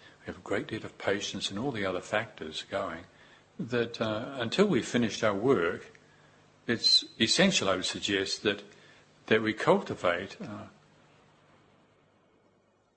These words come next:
this quality of honesty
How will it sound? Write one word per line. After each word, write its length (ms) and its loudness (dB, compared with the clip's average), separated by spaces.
this 400 0
quality 320 4
of 80 -4
honesty 460 -2